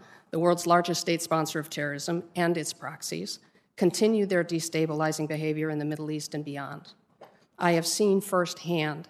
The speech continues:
the results of Iran's malign influence, and I fully understand the need to keep the pressure on. If confirmed, I will continue to work with our partners to do just that. Terrorist groups in Africa exploiting poor governance and economic despair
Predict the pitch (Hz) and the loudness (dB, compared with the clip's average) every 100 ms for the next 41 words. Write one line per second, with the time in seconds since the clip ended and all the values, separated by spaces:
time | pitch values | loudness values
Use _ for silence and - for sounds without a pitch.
0 | _ 170 156 165 160 160 160 156 156 160 | _ -4 -2 0 0 -2 -4 -2 -2 -2
1 | 160 156 151 151 151 156 - 160 160 - | -2 -4 -4 -4 -4 -4 -6 -6 -6 -8
2 | - _ _ - 165 165 - 202 196 180 | -16 _ _ -6 -2 -2 -2 0 2 0
3 | 175 170 - 175 170 165 156 156 151 - | 0 -4 -2 0 0 -2 -2 -4 -6 -12
4 | - 175 - 165 160 156 156 147 160 151 | -10 -10 -10 -8 -6 -6 -8 -12 -12 -14
5 | 139 165 _ _ _ _ _ - 180 - | -16 -20 _ _ _ _ _ -6 -4 0
6 | 165 - 175 180 185 180 - _ - 170 | -2 0 2 4 2 -2 -10 _ -4 -2
7 | 160 165 151 208 202 185 175 165 165 160 | -2 -2 -2 2 2 2 0 -2 -2 -4
8 | 151 - 165 160 165 - - _ - 170 | -6 -2 -2 -2 -4 -8 -10 _ -12 -8
9 | 160 147 151 - - 135 - _ _ _ | -8 -8 -8 -8 -6 -8 -10 _ _ _
10 | _ _ _ _ _ - - _ - _ | _ _ _ _ _ -20 -20 _ -20 _
11 | _ - 240 254 - 214 - 180 - 180 | _ 4 6 6 4 0 2 0 2 0
12 | 175 165 160 143 170 - - 180 175 160 | 0 -2 -4 -6 -6 -6 0 2 2 0
13 | - 202 185 180 175 175 170 - 165 160 | 0 0 4 4 4 4 2 0 -2 -2
14 | 175 165 156 156 156 - 170 156 151 | 0 0 -2 -6 -10 -2 0 0 -2